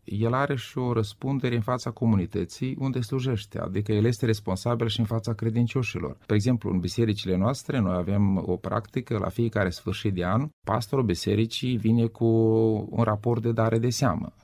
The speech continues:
Membrii comunității îi adresează întrebări și apoi îi acordă un vot de încredere pentru un nou mandat. O responsabilizare a slujitorilor cultului este necesară, dar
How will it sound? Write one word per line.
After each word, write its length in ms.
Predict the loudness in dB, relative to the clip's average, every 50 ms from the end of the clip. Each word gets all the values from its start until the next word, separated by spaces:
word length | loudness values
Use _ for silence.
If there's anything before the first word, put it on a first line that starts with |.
| _ -6 0
Membrii 360 | 2 4 4 4 4 2 2
comunității 880 | 2 4 4 4 2 2 2 0 0 0 -2 -4 -2 0 0 0 0 0
îi 160 | 0 0 0
adresează 540 | 0 0 0 -2 -2 -2 0 0 0 0 0
întrebări 600 | 0 0 0 0 -2 0 0 2 2 2 0 -2
și 200 | -4 -6 -6 -6
apoi 680 | -6 -4 -4 -2 -2 0 0 0 -2 -2 -2 -2 -4 -2 -2
îi 180 | 0 0 0
acordă 440 | 0 -2 0 0 0 0 0 0 0
un 280 | 0 0 2 2 2 2
vot 220 | 2 0 0 2
de 80 | 2 0
încredere 540 | 0 2 0 0 0 0 2 0 0 0
pentru 400 | -2 -2 -4 -4 -4 -2 -2 -2
un 100 | -2 -2
nou 140 | -2 -2 -2
mandat. 500 | 0 0 0 0 2 2 2 0 0 -2 -8 -20 -20 -20 _ -8 -4
O 400 | 0 0 2 2 2 2 2 2
responsabilizare 1300 | 2 0 0 -2 0 2 2 2 2 2 0 2 2 2 2 2 2 2 2 2 2 4 2 2 0 -2 -8 -16 -16 _
a 140 | -2 0 0
slujitorilor 640 | 0 0 0 0 0 2 0 2 2 2 0 0
cultului 500 | 0 0 0 0 0 -2 -4 -2 -2 -4 -4
este 240 | -4 -4 -4 -4
necesară, 600 | -4 -4 -4 -4 -6 -4 -2 0 0 0 0 -2 -4
dar 320 | -2 0 0 0 0 -2